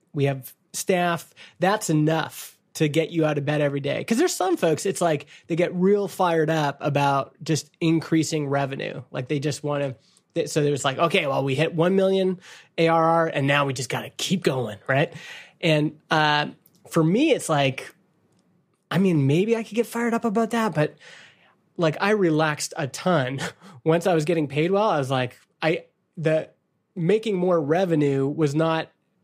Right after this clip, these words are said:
super interesting to me. And so, um, but I do get really fired up about podcasting and helping people launch shows. And, like, I, I still really love that stuff. Um, but yeah, I'm, I'm always kind of thinking, like, "Wow,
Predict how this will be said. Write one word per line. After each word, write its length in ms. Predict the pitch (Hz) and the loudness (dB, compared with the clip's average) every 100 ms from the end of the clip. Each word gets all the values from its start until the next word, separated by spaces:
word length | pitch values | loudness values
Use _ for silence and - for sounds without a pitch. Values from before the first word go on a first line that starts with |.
| _ _ | _ _
super 440 | - - 190 160 160 | -8 0 0 2 2
interesting 560 | 156 147 135 - 117 - | 2 2 0 0 -6 -4
to 100 | 143 | -4
me. 340 | - - - - - - - - | -2 -4 -8 -16 -20 -20 -10 -2
And 120 | 143 | 0
so, 480 | 170 151 139 139 - _ _ _ - | 2 2 2 -2 -6 _ _ _ -2
um, 560 | 143 135 120 135 143 - _ _ _ - - | 0 2 0 -2 -4 -10 _ _ _ -8 -2
but 120 | 165 | 2
I 80 | 160 | 2
do 140 | 151 | 2
get 180 | 196 160 | 0 0
really 240 | 170 170 151 | 0 0 0
fired 300 | 160 147 143 | 0 0 0
up 180 | 143 | -2
about 280 | 143 139 139 | -2 -2 -2
podcasting 640 | - 151 147 147 143 - 139 | -2 -2 -2 -2 -4 -4 -4
and 100 | 131 | 0
helping 300 | 143 143 131 | 0 -2 -4
people 500 | 151 139 143 143 143 | -4 -2 0 -2 -2
launch 220 | 147 135 | -4 -4
shows. 600 | - 277 240 226 214 160 | -2 0 2 2 0 0
And, 120 | 147 | -2
like, 140 | 143 143 | -2 0
I, 160 | 190 190 - | 0 0 -4
I 220 | 160 175 | 0 0
still 300 | 202 196 165 | 0 0 0
really 280 | 151 165 156 | 0 0 0
love 240 | 147 156 | -2 -2
that 180 | 151 - | -2 -4
stuff. 420 | - 147 123 - - - - - - - | -6 -4 -4 -6 -12 -20 -20 -20 -20 -10
Um, 400 | 151 143 139 131 - _ _ - | -4 -2 -2 -6 -12 _ _ -4
but 180 | 156 160 | -2 0
yeah, 120 | 156 | 0
I'm, 180 | 143 156 | 0 -2
I'm 160 | 147 135 | -2 -2
always 260 | 180 175 | 0 -2
kind 160 | - 180 | 0 0
of 80 | 127 | 0
thinking, 300 | 180 185 156 | -2 0 0
like, 220 | 135 - | -2 -4
"Wow, 460 | 160 185 135 123 | -2 0 0 -2